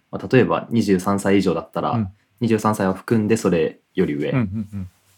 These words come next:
Speaker 1: で、二十三歳以下だったら、二十三を含んでそれより下じゃないですか。
Speaker 2: うん。
Speaker 1: で、なんか、二十三未満とかってあるじゃないですか。
Speaker 2: うんうんうん。
Speaker 1: 二十三未満だと、二十三を含まなくて、
Speaker 2: うん。
Speaker 1: まあ、二十二から下
Speaker 2: うんうん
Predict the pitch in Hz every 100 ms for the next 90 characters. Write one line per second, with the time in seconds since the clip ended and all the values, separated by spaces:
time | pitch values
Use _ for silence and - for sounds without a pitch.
0 | _ _ 104 - 110 101 101 98 104 98
1 | 90 110 113 92 - 87 76 64 - 110
2 | 104 95 92 92 - 101 117 101 82 -
3 | - 78 76 - - 123 98 - _ _
4 | - - 95 - - _ _ _ - 101
5 | 98 147 143 104 - 117 117 113 113 -
6 | 139 131 82 - - - - 76 - -
7 | - 143 113 120 101 104 95 - - 123
8 | 131 98 107 104 113 95 76 76 - -
9 | 52 - - _ 127 110 98 95 92 -
10 | 120 117 - - 127 - 117 95 - 98
11 | 113 107 85 87 - - - - - 127
12 | 95 113 113